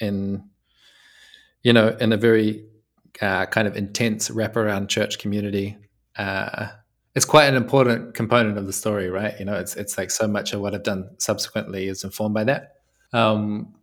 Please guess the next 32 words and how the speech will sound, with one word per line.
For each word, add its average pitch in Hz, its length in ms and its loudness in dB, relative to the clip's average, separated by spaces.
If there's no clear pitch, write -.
I 135 60 8
left 135 160 6
the 131 60 0
church 143 300 6
in 135 60 0
my 127 80 2
early 120 160 2
twenties, 135 640 0
went 127 160 -2
to 120 100 -4
the 120 80 4
big 113 220 4
city, 127 400 4
which 123 200 -6
is 113 140 -4
Wellington, 113 640 0
you 113 80 -10
know, 107 120 -4
like, 104 280 -6
three 113 180 -2
hundred 107 240 -2
thousand 107 300 -2
people, 117 480 -2
which 120 240 -4
was - 240 -2
kind 104 180 0
of 101 40 0
mind-blowing 101 440 0
to 104 100 -6
me, 104 240 -4
uh, - 320 4
<laughs> - 0 -